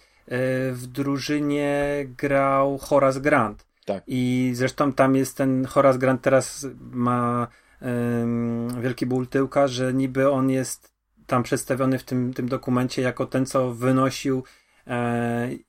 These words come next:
Speaker 1: informował sama Smitha o, o, o różnych rzeczach.
Speaker 2: No ale pewnie był tym, o,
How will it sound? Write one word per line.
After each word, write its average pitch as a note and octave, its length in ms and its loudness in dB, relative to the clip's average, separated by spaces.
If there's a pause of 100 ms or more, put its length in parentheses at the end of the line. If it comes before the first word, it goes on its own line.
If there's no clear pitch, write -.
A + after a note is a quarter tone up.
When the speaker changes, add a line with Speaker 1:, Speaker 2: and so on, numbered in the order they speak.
(140)
Speaker 1:
informował C#3 720 2
sama C#3 300 4
Smitha A#2+ 580 4
o, A#2+ 240 -2
o, A#2+ 200 -2
o B2+ 40 0
różnych B2 320 2
rzeczach. A#2 200 2
Speaker 2:
No A#2+ 60 2
ale B2 100 4
pewnie B2 280 2
był C#3 200 6
tym, G2+ 220 -4
o, G2+ 140 -4